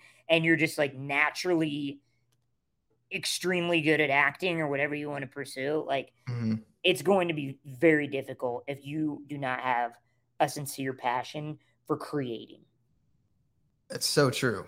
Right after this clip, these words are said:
Speaker 2: It's so true. Unless you, like you said, unless you're extremely good looking, you have some sort of connection already kind of
Speaker 1: Yeah,
Speaker 2: coming in
Speaker 1: yeah.
Speaker 2: the industry.
Speaker 1: Nepotism, yeah.
Speaker 2: Yeah,
Speaker 1: <laughs>
Speaker 2: nepotism. So that's in the, you know, that's,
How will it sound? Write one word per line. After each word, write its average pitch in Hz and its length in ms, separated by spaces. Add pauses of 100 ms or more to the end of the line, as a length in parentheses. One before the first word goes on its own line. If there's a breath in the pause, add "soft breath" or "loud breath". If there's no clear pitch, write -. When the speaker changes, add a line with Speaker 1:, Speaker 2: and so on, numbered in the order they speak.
Speaker 2:
It's 113 140
so 120 200
true. 107 320
Unless 143 320
you, 139 280
like 127 220
you 131 120
said, 107 280
unless 123 320
you're 120 100
extremely 131 360
good 123 140
looking, 120 440 (380 loud breath)
you 120 140
have 117 500
some 135 320
sort 135 380
of 117 420
connection 127 640 (120)
already 117 360
kind 156 220
of 110 60
Speaker 1:
Yeah, - 60 (100)
Speaker 2:
coming 120 220
in 117 100
Speaker 1:
yeah. 120 80
Speaker 2:
the - 20
industry. 139 720
Speaker 1:
Nepotism, 139 420
yeah. 120 200
Speaker 2:
Yeah, 131 200
Speaker 1:
<laughs> - 0
Speaker 2:
nepotism. - 440
So 170 180
that's 147 240
in 123 120
the, 123 160
you 117 100
know, 90 140 (140)
that's, - 460